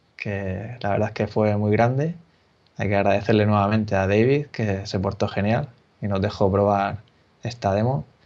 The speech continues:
Y bueno, yo quiero preguntaros a todos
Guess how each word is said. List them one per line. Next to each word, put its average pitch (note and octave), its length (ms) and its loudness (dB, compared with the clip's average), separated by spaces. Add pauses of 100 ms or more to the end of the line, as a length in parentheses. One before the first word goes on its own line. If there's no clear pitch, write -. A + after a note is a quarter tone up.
(680)
Y G#2 540 4
bueno, G2+ 440 2
yo G#2+ 140 0
quiero A2+ 240 6
preguntaros A2 600 2
a G#2 100 2
todos A#2+ 580 0